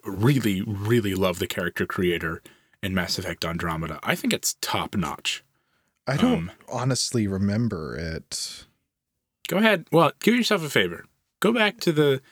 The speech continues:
Speaker 1: maybe it's just because <laughs> I haven't played a lot of games with character creators. Maybe I'm just, like, a, a, a, a character creator,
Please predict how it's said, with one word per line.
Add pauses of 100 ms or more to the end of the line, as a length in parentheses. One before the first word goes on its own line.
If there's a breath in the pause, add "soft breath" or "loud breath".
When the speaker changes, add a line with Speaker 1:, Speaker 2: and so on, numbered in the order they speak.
(140 soft breath)
Speaker 1:
maybe
it's
just
because
<laughs>
I
haven't
played
a
lot
of
games
with
character
creators. (260 loud breath)
Maybe
I'm
just,
like,
a, (380 loud breath)
a, (180)
a,
a
character
creator,